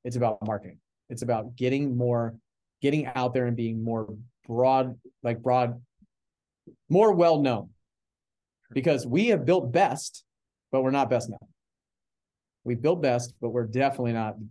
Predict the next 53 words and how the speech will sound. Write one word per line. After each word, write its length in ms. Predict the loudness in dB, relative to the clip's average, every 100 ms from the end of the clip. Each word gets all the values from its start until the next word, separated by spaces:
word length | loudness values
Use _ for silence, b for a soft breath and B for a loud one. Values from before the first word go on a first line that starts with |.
| _ -8
the 80 | -2
most 280 | 0 0
well-known, 540 | 0 -2 0 0 0 -2
the 60 |
best 260 | -2 -4 -2
known, 400 | -4 -4 -6 -10 -10
and 80 | -2
we 60 |
need 140 | 0 0
to 80 | -2
be 160 | -8 _ _ _ _ _ _ _ -6
because 220 | -2 0
we 120 | 2
have 100 | 2
a 60 | 2
lot 200 | 2 0
to 60 | 0
offer. 300 | 0 0 -6
And 100 | -4
so 140 | -2
do 80 | 0
you. 240 | 0 -2 -8 _ _ _ -14
If 120 | -6
you're 80 | 0
listening 340 | 0 0 -2
to 20 | 0
this 120 | 0
and 40 | 0
you're 100 | -6
still 200 | -2 0
here 100 | 0
with 140 | -2
us, 260 | -6 -8 -12 _ _ _ _ -6
we've 160 | -4
attracted 380 | -2 0 0 0
you 40 |
with 140 | 0 -2
values, 420 | -4 -4 -4 -4
with 140 | -6
characteristics, 880 | -2 -4 -2 -4 -4 -14 _ -8 -6
with 160 | -8 -10 -12 -12
our 80 | -8
story, 280 | -6 -4 -4
with 100 | -2
our 100 | -4
marketing 340 | -4 -6 -6
and 140 | -6 -6
things 140 | -6
that 60 | -4
we've 100 | -4
been 100 | -4
talking 240 | -4 -6
about. 140 | -8